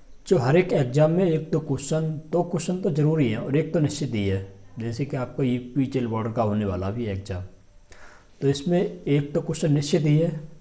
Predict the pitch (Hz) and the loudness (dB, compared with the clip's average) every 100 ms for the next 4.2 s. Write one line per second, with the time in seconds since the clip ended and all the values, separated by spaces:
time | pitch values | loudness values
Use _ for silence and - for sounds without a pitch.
0 | - - 143 139 143 110 101 101 98 - | -20 -10 -6 -4 -4 -4 -6 -8 -10 -16
1 | - - - - - - - - - - | -20 -20 -20 -20 -20 -20 -20 -20 -20 -20
2 | - - - - - - - - 156 160 | -20 -20 -20 -20 -20 -20 -20 -2 4 4
3 | 180 196 302 - 151 - 175 143 175 185 | 4 2 0 -2 -4 0 0 2 4 2
4 | 185 | 0